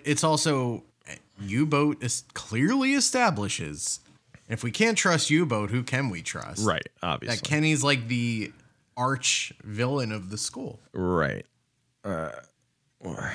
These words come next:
Speaker 2: don't know. I don't know about all that. Um, so, uh, yes, K-, uh, Craig, uh, one of the, I get,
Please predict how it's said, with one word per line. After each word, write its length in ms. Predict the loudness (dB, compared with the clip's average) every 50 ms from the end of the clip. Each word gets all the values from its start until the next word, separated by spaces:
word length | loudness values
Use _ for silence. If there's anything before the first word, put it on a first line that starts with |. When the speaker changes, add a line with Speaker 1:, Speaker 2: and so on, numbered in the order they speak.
| -8 -6 -4
Speaker 2:
don't 280 | -4 -4 -4 -6 -12 -14
know. 100 | -12 -14 -14 -14 -16 -20 -20 -12 -6 -4
I 40 |
don't 120 | -4 -4 -4
know 60 | -8
about 200 | -8 -8 -10 -10
all 140 | -8 -8 -8
that. 200 | -8 -8 -10 -10 -12 -14 -16 -16 -18 _ _ _ 0
Um, 340 | 2 2 2 2 0 -2 -4 _ -18 -20 -20 -20 -20 -20 -20 -20 _ _ _ _ _ _ _ _ _ _ _ _ _ _ _ _ -4
so, 360 | 0 4 6 8 8 8 6 4 0 -8 -18 _ _ _ -2
uh, 540 | 0 0 2 2 2 2 2 2 0 0 -2 -6 _ -2
yes, 440 | 2 2 4 4 4 2 0 -2 -2 _ _ -20 -20 _ _ _ _ -20 -16
K-, 180 | -14 -10 -6 0
uh, 200 | 2 4 4 4 2
Craig, 520 | -2 -2 0 2 4 6 6 4 4 2 0 -2 -6 -18 -20 _ _ -2
uh, 160 | 0 0 0 0
one 200 | 4 4 6 6
of 100 | 6 6
the, 280 | 6 6 6 4 2 0 -4 -10 -20 -20 -20 _ _ _ _ _ _ _ _ _ _ _ _
I 60 | -12
get, 180 | -12 -12 -12 -12